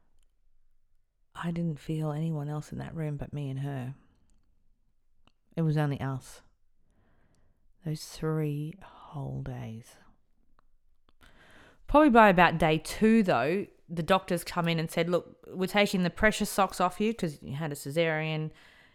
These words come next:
you know, you've had an epidural, you can't move your legs, but now we need you to start moving and walking around because of blood clots. So we're gonna ask you to push the baby hospital crib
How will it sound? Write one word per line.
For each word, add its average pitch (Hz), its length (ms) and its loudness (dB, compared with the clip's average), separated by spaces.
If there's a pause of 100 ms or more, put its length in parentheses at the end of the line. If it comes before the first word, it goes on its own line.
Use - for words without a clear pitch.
(160)
you 123 80 -8
know, 123 60 -6
you've 123 140 -10
had 120 120 -12
an 120 100 -6
epidural, 240 640 6
you 190 120 0
can't 139 260 0
move 147 180 -2
your 147 80 -2
legs, 170 240 0
but - 120 -8
now 165 180 2
we 170 60 -2
need 160 100 -2
you 151 80 -4
to 151 80 -2
start 147 300 0
moving 160 280 0
and 151 120 -2
walking 156 280 -2
around 180 280 2
because - 200 -6
of 135 120 -6
blood 220 280 0
clots. - 540 -2 (420)
So 175 200 2
we're 185 80 2
gonna 196 200 0
ask 180 440 0
you 165 260 -4
to 160 300 -6
push - 580 -2 (100)
the 175 180 -2
baby 156 440 -2
hospital 143 480 -6
crib 285 380 -2